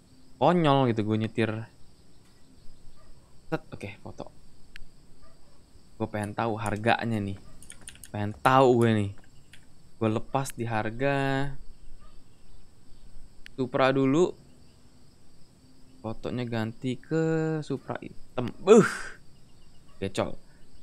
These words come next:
Oke, total kita tujuh puluh dua ribu modal kita ya untuk modif dan beli. Jadi kalau gue jual di seratus lima puluh ribu, terusin oke banget.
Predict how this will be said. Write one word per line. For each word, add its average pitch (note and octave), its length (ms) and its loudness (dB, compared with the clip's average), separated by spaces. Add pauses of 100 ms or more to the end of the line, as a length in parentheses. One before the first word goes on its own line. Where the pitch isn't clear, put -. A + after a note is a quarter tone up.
(140)
Oke, F#3 320 8
total G3 320 10
kita G#3+ 160 4
tujuh F3 240 10
puluh F#3+ 400 8
dua E3+ 320 12
ribu F3 480 6
modal C3+ 320 4
kita C3+ 320 0
ya A#2 240 2
untuk C3 240 -6
modif C#3 400 -4
dan C3 240 0
beli. C#3 400 0 (320)
Jadi G3 160 2
kalau G#3+ 240 4
gue G3+ 160 4
jual G#3 480 0
di G3+ 160 0
seratus F#3+ 800 -2
lima F3 240 -2
puluh E3+ 240 0
ribu, B2 560 -2 (3750)
terusin F#3 400 6
oke D#3+ 160 2
banget. G#2+ 320 4